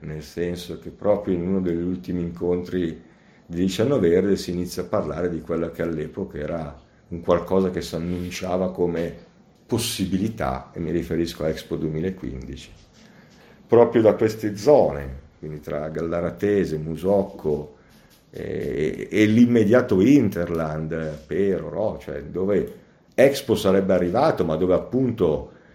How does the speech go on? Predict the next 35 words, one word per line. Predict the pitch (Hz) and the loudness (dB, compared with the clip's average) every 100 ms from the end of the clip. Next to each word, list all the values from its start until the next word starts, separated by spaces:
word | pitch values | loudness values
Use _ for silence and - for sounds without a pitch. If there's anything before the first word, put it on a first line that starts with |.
| - _ _ | -20 _ _
per | 87 90 | 0 2
anni | 107 104 90 82 | 4 4 2 0
si | - | -2
erano | 87 87 80 | -2 -2 -4
sviluppate | 76 82 - 87 - | -4 -6 -4 -2 -2
anche | 87 80 69 | -4 -4 -4
reti | 85 85 | -2 -2
di | 80 | -6
conoscenza, | 80 78 71 - 143 170 78 | -8 -10 -10 -4 -2 -2 -4
frutto | - 92 90 85 | -6 -6 -6 -8
di | 76 | -10
quelle, | 78 80 73 - _ _ | -8 -10 -10 -16 _ _
di | 78 | -14
quelle | 87 82 78 | -8 -8 -4
cose | 98 90 82 | -2 -2 -2
che | 80 | -4
abbiamo | 80 85 85 | -2 -2 -2
raccontato, | 85 - 117 113 64 67 87 95 - - - - | -4 -4 -4 -4 -6 -6 -4 -6 -6 -18 -20 -4
iniziano | 110 117 85 - 110 135 | 2 4 4 2 0 2
a, | 98 76 | 0 -2
a | 76 | -2
svilupparsi | 82 104 - 80 78 87 - 113 | 0 0 0 0 0 -2 -2 -2
i, | 82 | 0
i, | 78 - 87 78 85 - - 87 90 - | -2 -4 -6 -6 -8 -8 -8 -6 -6 -6
i | |
semi | 95 - 101 92 90 110 120 | -4 2 6 6 6 2 4
e | 92 82 | 4 4
le | 82 82 | 2 2
radici | 92 104 76 78 101 | 0 0 -2 -4 -4
di | 107 | -4
quelle | - 80 | -4 -6
che | 78 | -6
poi | - 78 | -6 -4
negli | 87 92 65 | -4 -6 -8
anni | 67 78 87 98 90 69 | -8 -6 -2 0 -2 -4